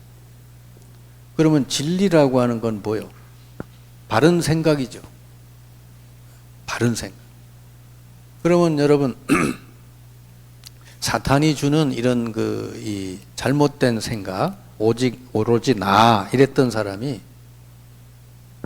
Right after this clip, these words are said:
바뀌어야 되죠. 예?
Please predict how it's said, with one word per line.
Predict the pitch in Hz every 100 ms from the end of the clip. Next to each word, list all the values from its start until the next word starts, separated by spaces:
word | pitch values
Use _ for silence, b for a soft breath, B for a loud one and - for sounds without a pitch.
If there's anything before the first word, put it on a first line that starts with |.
| - - - - -
바뀌어야 | - - 131
되죠. | 123 107 92 - - - - - - - - - - - - -
예? | - 202